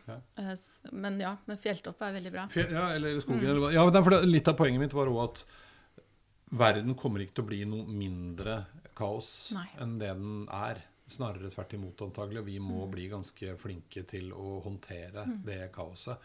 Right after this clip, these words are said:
Speaker 1: Men apropos det, altså når vi går videre fremover nå, hva
Speaker 2: Mm.
Speaker 1: tror, eh, Ayam, eh, hvordan ser verden ut i tjue tredve?
Speaker 2: Ja, jeg tror det er bra, fordi jeg tror vi blir tvunget til å forstå det her med tanker fremover. Så jeg er, er veldig positiv. Jeg merker at det er en enorm interesse det siste år, særlig kanskje de siste månedene.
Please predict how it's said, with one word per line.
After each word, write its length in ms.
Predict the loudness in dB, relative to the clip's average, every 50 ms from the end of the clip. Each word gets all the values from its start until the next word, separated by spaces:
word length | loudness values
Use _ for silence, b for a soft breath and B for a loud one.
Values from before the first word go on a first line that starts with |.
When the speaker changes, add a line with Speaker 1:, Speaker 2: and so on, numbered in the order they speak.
| B B B B B B B B
Speaker 1:
Men 220 | 0 2 2 0 -2
apropos 600 | -6 -6 -4 -4 -4 -4 -4 -4 -4 -4 -2 -2
det, 120 | -2 -2 0
altså 280 | -2 -2 -4 -4 -4
når 100 | -4 -4 -4 -4
vi 40 |
går 140 | -4 -4 -4 -4
videre 200 | -4 -4 -6 -6
fremover 360 | -6 -6 -6 -6 -6 -6 -6
nå, 100 | -6 -6 -4
hva 180 | -4 -4 -4 -4
Speaker 2:
Mm. 100 | -4 -4
Speaker 1:
tror, 240 | -4 -4 -2 -2 -4 -6 -6 -6
eh, 340 | -6 -6 -8 -8 -8 -8 -8
Ayam, 420 | -8 -8 -8 -8 -8 -8 -8 -8 -8
eh, 360 | -10 -10 -10 -10 -10 -10 -10
hvordan 220 | -8 -8 -8 -8
ser 160 | -8 -8 -8
verden 220 | -8 -8 -8 -8 -10
ut 140 | -10 -12 -12
i 20 |
tjue 540 | -14 -12 -12 -10 -8 -8 -8 -8 -10 -10 -12
tredve? 340 | -10 -10 -10 -10 -10 -10 -10 -10 -10 -6 -4
Speaker 2:
Ja, 80 | -2
jeg 100 | -2 -2
tror 140 | 0 0 0
det 80 | 0 0
er 80 | 0
bra, 180 | 0 0 0 -2
fordi 220 | -2 -2 0 2
jeg 180 | 2 2 0 0
tror 120 | -2 -4
vi 100 | -4 -2
blir 120 | -2 -2 -2
tvunget 540 | -4 -2 -2 0 0 0 0 -2 -4 -4
til 100 | -4 -6
å 40 | -6
forstå 340 | -6 -6 -6 -6 -6 -4 -2
det 80 | -2 -2
her 80 | -4 -4
med 140 | -6 -6 -8
tanker 500 | -8 -8 -8 -8 -8 -8 -8 -8 -8 -10 -14 -20 -18 -12
fremover. 540 | -10 -8 -8 -8 -8 -8 -8 -8 -8 -8 -10 -8
Så 100 | -6 -4
jeg 200 | -4 -4 -4 -4 -4
er, 140 | -4 -4
er 180 | -4 -4 -4 -4
veldig 240 | -4 -4 -4 -6 -8
positiv. 560 | -8 -12 -12 -12 -14 -16 -6 -2 0 0 2
Jeg 100 | 2 0
merker 460 | 0 -2 -2 -4 -8 -14 -12 -8 -6 -4 -4 -4
at 140 | -6 -6
det 80 | -4 -4
er 40 | -4
en 120 | -4 -4 -4
enorm 460 | -2 -2 -2 -2 -2 -4 -4 -6 -8
interesse 640 | -10 -8 -8 -10 -10 -10 -12 -10 -8 -6 -6 -6 -6
det 120 | -6 -8
siste 300 | -8 -10 -12 -12 -12 -12
år, 120 | -10 -8 -10
særlig 460 | -10 -8 -6 -6 -6 -6 -6 -6 -6 -6
kanskje 240 | -6 -6 -6 -6 -8
de 80 | -10 -10
siste 160 | -10 -6 -4
månedene. 640 | -2 -2 -2 -2 -4 -6 -6 -8 -8 -4 -4 -4 -4